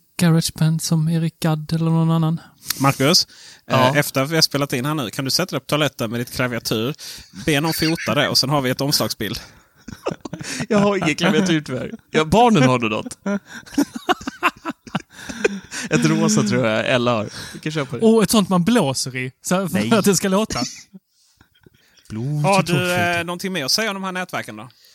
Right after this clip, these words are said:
Speaker 3: Nej, att, eh, ska ni köpa det så, eh,
Speaker 2: Nej,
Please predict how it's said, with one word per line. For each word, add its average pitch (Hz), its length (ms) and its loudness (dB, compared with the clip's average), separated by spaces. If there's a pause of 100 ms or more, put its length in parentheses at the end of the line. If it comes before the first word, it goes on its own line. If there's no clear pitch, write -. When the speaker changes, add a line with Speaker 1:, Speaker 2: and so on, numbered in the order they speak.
(560)
Speaker 3:
Nej, 190 440 4
att, - 220 -2
eh, 180 300 4
ska - 220 2
ni 170 120 2
köpa 185 400 0
det 170 200 0
så, 147 340 -2
eh, 139 60 -2
Speaker 2:
Nej, 131 560 -4